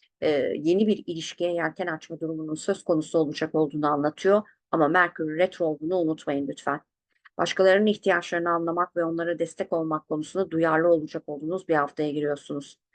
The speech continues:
Hayatınızda sevginin, anlayışın, empatinin, dengenin ve uyumun ön planda olacak olmasıyla beraber bu hafta biraz daha, e, dengeli bir içsel huzuru da yakalıyor olabilirsiniz.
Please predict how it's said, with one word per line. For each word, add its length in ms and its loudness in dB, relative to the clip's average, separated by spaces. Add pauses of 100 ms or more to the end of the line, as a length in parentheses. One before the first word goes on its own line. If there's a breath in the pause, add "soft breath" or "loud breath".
(260 loud breath)
Hayatınızda 680 2
sevginin, 720 -2
anlayışın, 680 0
empatinin, 720 -2
dengenin 540 4
ve 60 4
uyumun 420 2 (300 loud breath)
ön 220 4
planda 360 2
olacak 400 -6
olmasıyla 720 -2
beraber 580 0 (380 soft breath)
bu 200 4
hafta 640 0
biraz 540 -2
daha, 580 0 (340)
e, 60 2 (640)
dengeli 460 0
bir 360 -6
içsel 500 -4
huzuru 360 -6
da 80 2
yakalıyor 500 2
olabilirsiniz. 920 -4